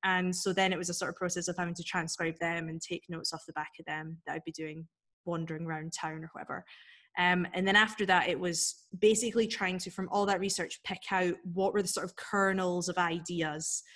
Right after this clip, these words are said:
And it didn't really matter where it fitted in the book. I had chapters that I already knew were gonna exist, but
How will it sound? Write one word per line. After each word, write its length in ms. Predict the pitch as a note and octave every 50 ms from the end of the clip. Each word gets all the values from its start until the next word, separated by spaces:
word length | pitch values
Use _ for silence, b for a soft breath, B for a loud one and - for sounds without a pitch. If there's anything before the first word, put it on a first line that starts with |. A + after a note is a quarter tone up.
| B B B B _
And 100 | F3+ F3
it 60 | F#3
didn't 180 | F3 A3 G#3+ G#3
really 180 | G#3+ G#3 G3+ F#3+
matter 320 | F#3+ F3+ F3+ - - F#3+
where 200 | F3+ F#3 F3+ F#3
it 100 | F3+ -
fitted 240 | - G3+ F3 - F3+
in 80 | F3+
the 60 | F3 E3+
book. 200 | F3+ F3+ F3+ F#3
I 40 |
had 240 | F3+ F3 G#3 G#3 G3+
chapters 540 | - - - F3 D#3+ - - - F3 E3 E3
that 80 | - -
I 60 | E3
already 200 | E3+ E3 E3 E3+
knew 120 | E3+ E3+
were 100 | E3+ E3+
gonna 140 | E3 E3 E3
exist, 460 | E3 E3 D#3+ E3+ D#3+ E3 - - - _
but 200 | F3 E3 E3 -